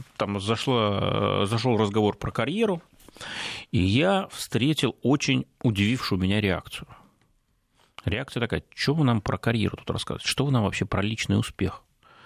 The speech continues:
рассказываете? Это вообще всё от лукавого. И деньги надо отменить». Вот, значит, потому что они разобщают.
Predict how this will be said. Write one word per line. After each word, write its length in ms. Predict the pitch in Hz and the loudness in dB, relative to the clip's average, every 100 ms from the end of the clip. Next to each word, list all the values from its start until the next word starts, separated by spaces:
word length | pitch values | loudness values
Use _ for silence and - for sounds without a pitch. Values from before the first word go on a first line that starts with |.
| - - - | -20 -20 -8
рассказываете? 640 | - 95 - 95 92 98 - | -4 -4 -4 -6 -6 -10 -4
Это 220 | 127 131 | -2 0
вообще 260 | 120 - 147 | 0 0 -2
всё 240 | - 135 | 2 2
от 100 | 117 | 2
лукавого. 580 | 131 - 82 82 82 107 - | 0 0 0 -2 -6 -10 -4
И 120 | 98 | -2
деньги 360 | 107 156 170 107 | 4 4 4 4
надо 320 | 117 135 107 | 2 2 2
отменить». 520 | - 113 95 78 - _ _ _ _ _ - - - - | 2 2 2 -2 -8 _ _ _ _ _ -20 -20 -12 0
Вот, 560 | 104 110 92 - - - | 4 4 4 2 -6 -8
значит, 460 | - 92 101 90 90 | -2 2 2 0 -2
потому 260 | 101 120 | 0 0
что 120 | - | 0
они 140 | 127 175 | 0 2
разобщают. 720 | 135 131 135 - 90 117 - | 2 2 -2 -2 -2 -2 -12